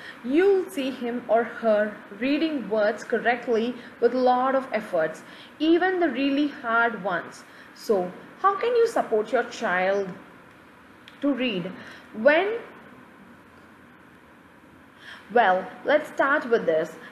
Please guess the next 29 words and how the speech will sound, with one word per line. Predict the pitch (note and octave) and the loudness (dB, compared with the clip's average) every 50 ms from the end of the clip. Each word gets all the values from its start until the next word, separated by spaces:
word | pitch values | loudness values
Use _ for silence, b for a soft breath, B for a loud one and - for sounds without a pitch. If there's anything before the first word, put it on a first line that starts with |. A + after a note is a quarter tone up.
| B B | B B
You | A#3 C4 E4 G#4 G4+ | -4 2 2 4 4
don't | F4+ E4 E4+ F4 | 4 4 2 2
have | D#4+ C#4 C4 B3 A#3+ A#3+ - | -2 -4 -2 -2 -2 -2 -4
to | - | -6
be | A3+ A3+ A3+ G#3+ A3 | -8 -4 -2 -2 -2
a | A3+ | -2
teacher. | A3+ - G#3 F#3+ F#3 F3+ - G3 F3 E3+ E3+ - - A3+ | -4 -6 -14 -14 -14 -10 -6 -6 -6 -6 -6 -8 -6 -4
Your | D4 E4 | -2 -2
child | D#4+ - - C4 A3+ A3+ B3 C4 A#3+ | -2 -4 -2 -2 0 0 0 0 0
will | B3 B3+ A#3 | 0 0 0
learn | G#3 G3+ G#3 A3 A3+ | 0 0 -2 -2 -4
phonics | A3 G#3 F3+ F3+ F#3+ F#3+ - - | -6 -8 -6 -6 -6 -8 -6 -8
at | E3+ - | -10 -10
school, | - - - F3+ D#3+ D3+ | -10 -8 -6 -6 -4 0
but | F#3+ F#3+ - - | 0 -2 0 2
there | G#3+ G3+ G3+ G3 - - - | 2 2 2 2 0 -4 -2
are | - A3+ A#3 A#3+ A#3+ A#3 A3+ A#3 - | 0 2 4 4 4 2 0 -2 -8
some | - - A#3 G#3+ G#3+ G3+ F3+ | -6 -4 -4 -4 -4 -6 -8
great | G#3 A3 A#3+ A#3+ B3+ C4+ C#4+ - - A3+ | -4 -2 0 0 0 0 -2 -6 -6 -6
ways | G#3 A3+ A#3 B3 C4 B3 | -4 -2 -2 -2 -4 -4
in | B3+ A#3 A3+ G3+ | -6 -6 -6 -4
which | G#3+ A3 A3 - | -4 -6 -6 -6
you | A#3 | -10
can | A3+ - A3+ A3 A3 | -8 -6 -6 -6 -6
support | - A#3 - - G#3+ G3+ G#3+ A3 | -6 -6 -4 -2 -2 -2 -2 -2
your | A#3 A3+ | -4 -4
child | A3 - A3+ G#3 G3 F#3+ G3+ G#3+ | -4 -4 -6 -4 -2 0 2 2
at | G#3 G#3 - - - | 2 0 -4 -4 2
home, | - A3+ A3+ A3 A3+ A3 A3 | 4 4 4 4 0 -4 -8